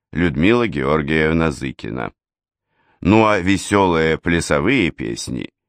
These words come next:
имеют, конечно, и более живой темп, и заковыристый ритм.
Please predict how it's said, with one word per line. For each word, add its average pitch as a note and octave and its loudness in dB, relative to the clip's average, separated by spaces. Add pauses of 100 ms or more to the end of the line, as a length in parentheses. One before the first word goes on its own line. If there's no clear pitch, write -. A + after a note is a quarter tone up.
(260)
имеют, F#3 0
конечно, A2+ 0
и F2 4
более F#2 2
живой E2+ 0
темп, A2+ -2 (500)
и F#3 -2
заковыристый F#2+ 0
ритм. D2+ -4